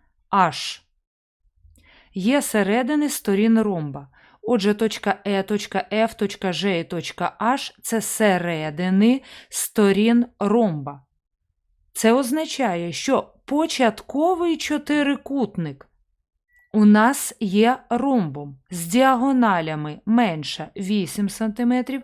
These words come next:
і більша чотирнадцять сантиметрів. Визначте вид чотирикутника.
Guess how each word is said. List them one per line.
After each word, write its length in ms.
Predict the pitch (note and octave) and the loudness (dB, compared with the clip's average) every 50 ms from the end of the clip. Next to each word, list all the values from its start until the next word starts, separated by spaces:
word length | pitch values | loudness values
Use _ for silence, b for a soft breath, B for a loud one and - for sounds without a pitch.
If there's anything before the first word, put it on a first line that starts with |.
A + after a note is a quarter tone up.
| _ - | _ -2
і 180 | A#3+ A3 G3+ | 0 2 2
більша 680 | F3 D3+ D3+ F#3+ F#3+ G#3 A3 A3+ A3+ G#3+ - - C#4 D4 - - _ | 0 0 0 0 2 2 2 2 0 -2 -4 -4 -4 -6 -6 -10 _
чотирнадцять 840 | - - G#3 G3 - G3+ F#3 F3 E3+ E3+ F3 F#3+ G3+ - A#3 G#3+ - | -8 -6 -4 -4 -2 -2 -2 -2 -2 -4 -4 -4 -6 -8 -10 -12 -8
сантиметрів. 720 | - F#3 F#3 F3+ - F#3+ F3 D#3+ D3+ C#3+ - D#3 D#3 D3 - _ _ _ _ _ - - _ _ _ - | -6 -6 -6 -6 -6 -6 -6 -6 -8 -10 -12 -16 -20 -20 -20 _ _ _ _ _ -20 -20 _ _ _ -12
Визначте 720 | F3 D#3+ G3+ C#4 E4 E4+ D4+ E4+ E4+ D#4 - - - D4+ | -6 -2 0 0 0 0 -2 -4 -4 -4 -6 -8 -8 -8
вид 260 | A3+ F3 F3+ F#3 - | -6 -6 -8 -8 -10
чотирикутника. 840 | - - - - F#3 F3 F3+ - - E3+ - - D#3 D3 - - | -12 -14 -8 -8 -6 -6 -6 -8 -12 -18 -16 -14 -16 -16 -16 -18